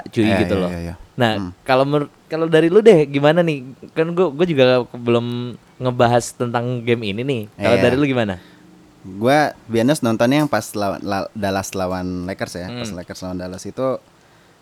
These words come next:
Speaker 2: itu yang sampai si Luka Doncic ngesobek bajunya tuh habis ditutupin gitu,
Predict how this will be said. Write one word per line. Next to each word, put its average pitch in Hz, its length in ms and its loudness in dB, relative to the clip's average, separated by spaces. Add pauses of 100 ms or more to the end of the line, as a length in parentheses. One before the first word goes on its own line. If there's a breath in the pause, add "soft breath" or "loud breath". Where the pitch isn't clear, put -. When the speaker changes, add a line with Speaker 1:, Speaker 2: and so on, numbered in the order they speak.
(160)
Speaker 2:
itu 113 180 -10
yang 110 160 -2
sampai 101 300 -2
si 101 420 -6
Luka 101 240 -6
Doncic 98 400 -4
ngesobek 95 460 -6
bajunya 104 340 -4
tuh 113 80 -6
habis 101 160 -10
ditutupin 98 560 -8
gitu, 101 240 -12